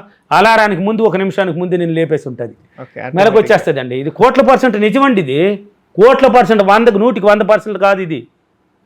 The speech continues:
Speaker 1: నూటికి వెయ్యి పర్సెంట్ కాదు, కోట్ల పర్సెంట్ నిజం.
Speaker 2: ఓకే.
Speaker 1: ఆ ట్రైనింగ్ అయిపోతుంది, ఇంకా నిద్ర రానేది, లేపు కూర్చొని పెట్టేస్తుంది.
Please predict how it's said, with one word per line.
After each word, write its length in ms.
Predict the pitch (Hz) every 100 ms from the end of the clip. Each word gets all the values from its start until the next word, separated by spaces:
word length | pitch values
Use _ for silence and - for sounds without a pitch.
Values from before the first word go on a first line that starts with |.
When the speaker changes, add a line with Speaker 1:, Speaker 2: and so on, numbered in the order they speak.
| _
Speaker 1:
నూటికి 280 | 202 247 208
వెయ్యి 200 | 208 240
పర్సెంట్ 360 | 240 226 220 190
కాదు, 240 | 196 190
కోట్ల 400 | - 175 220 214
పర్సెంట్ 400 | 190 185 165 147
నిజం. 280 | 147 143 165
Speaker 2:
ఓకే. 420 | 101 _ _ 113
Speaker 1:
ఆ 80 | 131
ట్రైనింగ్ 420 | 131 160 233 262
అయిపోతుంది, 520 | 226 175 156 143 107 95 _ _ _
ఇంకా 140 | 180
నిద్ర 240 | 196 190 190
రానేది, 380 | 180 170 123 98 _ _ _
లేపు 260 | 135 180 -
కూర్చొని 260 | 170 165
పెట్టేస్తుంది. 440 | 135 113 104 -